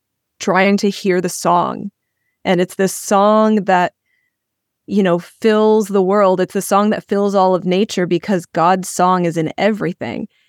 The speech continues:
And he can't hear the song anymore. And it, like, chokes me up thinking about it because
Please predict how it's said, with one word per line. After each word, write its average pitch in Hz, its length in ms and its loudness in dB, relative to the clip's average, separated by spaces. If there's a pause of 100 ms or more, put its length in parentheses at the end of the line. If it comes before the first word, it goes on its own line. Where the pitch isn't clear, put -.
And 185 140 0
he 190 140 -2
can't - 300 -4
hear 185 220 -2
the 175 80 -4
song 160 420 -2
anymore. 160 420 -4
And 185 140 -4
it, 151 120 -2
like, 185 240 0
chokes - 400 -2
me 247 160 2
up - 260 -2
thinking 208 320 0
about 170 260 0
it 285 260 -2
because 190 580 -2